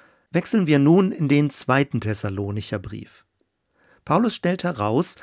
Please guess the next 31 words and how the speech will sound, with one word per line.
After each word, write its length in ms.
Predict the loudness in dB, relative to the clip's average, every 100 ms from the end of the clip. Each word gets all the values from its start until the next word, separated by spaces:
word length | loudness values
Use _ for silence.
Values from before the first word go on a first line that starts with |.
| -20 -20 -6
wie 340 | -2 0 -2
wichtig 580 | -2 -2 -2 -4 -6 -4
es 180 | -6 -6
ist, 480 | -2 0 0 -6 -4
sich 320 | -4 -4 -4
an 120 | -4
die 140 | -4
überlieferten 840 | -4 -2 -2 -2 -2 -4 -2 -4 2
Wahrheiten 540 | 2 2 -4 -6 -6
zu 260 | -4 -6 -6
halten. 520 | -8 -8 -14 -16 -16 _ _ _ _ _ _ _ _
Zwei 300 | -2 0 0
fünfzehn: 720 | 4 2 2 -2 0 0 -2 -10 _ _ _ _ -20 -18
„So 200 | -4 2
steht 440 | 2 2 0 0 0
nun 200 | 2 2
fest 560 | 0 -2 -2 -6 -10
und 440 | 0 2 2 -8 0
haltet 460 | 2 2 -4 -10 0
euch 400 | 2 2 -2 -2
an 140 | 0
die 140 | 0 -2
Überlieferungen, 960 | -2 -2 -2 -2 0 2 2 2 -2 -10 -20 -20 -4
in 260 | 2 2 4
denen 380 | 4 4 2 -2
ihr 260 | 0 2 2
durch 400 | 2 0 0 -2
uns 260 | -2 0 -4
unterwiesen 720 | -2 -2 0 -2 0 0 0
worden 320 | -2 -2 -4
seid. 440 | -4 -4 -8 -14